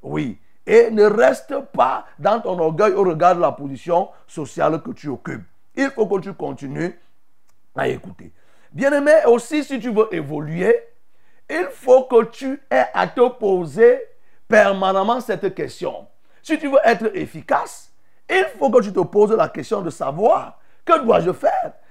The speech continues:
C'est pourquoi je peux apprécier ici ce docteur.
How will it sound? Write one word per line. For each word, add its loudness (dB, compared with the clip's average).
C'est 2
pourquoi 0
je -6
peux 6
apprécier -2
ici -8
ce -4
docteur. -2